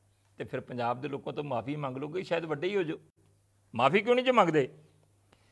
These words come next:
ਔਰ ਇਸ ਤੋਂ ਇਲਾਵਾ ਆਪਾਂ ਨੂੰ ਸਾਰਿਆਂ ਨੂੰ ਪਤਾ, ਆਪਾਂ ਵੀ ਪ੍ਰੈਸ ਕਾਨਫਰੰਸ ਕਰ ਰਹੇ ਹਾਂ ਨਾ। ਤੁਸੀਂ ਮੇਰੇ ਘਰੇ ਆਏ ਜੇ ਨਾ,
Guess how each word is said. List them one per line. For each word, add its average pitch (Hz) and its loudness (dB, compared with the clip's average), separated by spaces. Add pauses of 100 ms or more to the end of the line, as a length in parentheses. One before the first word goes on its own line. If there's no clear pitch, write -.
(1600)
ਔਰ 262 12
ਇਸ 233 12
ਤੋਂ - 4
ਇਲਾਵਾ 247 12 (1120)
ਆਪਾਂ 151 4
ਨੂੰ 214 -2
ਸਾਰਿਆਂ 196 4
ਨੂੰ 208 -4
ਪਤਾ, 151 2
ਆਪਾਂ 226 2
ਵੀ 226 -6
ਪ੍ਰੈਸ 226 0
ਕਾਨਫਰੰਸ 214 -6
ਕਰ 208 0
ਰਹੇ 185 0
ਹਾਂ 175 -6
ਨਾ। 196 -14 (380)
ਤੁਸੀਂ 170 -2
ਮੇਰੇ 202 6
ਘਰੇ 240 6
ਆਏ 170 8
ਜੇ 175 -2
ਨਾ, 135 -8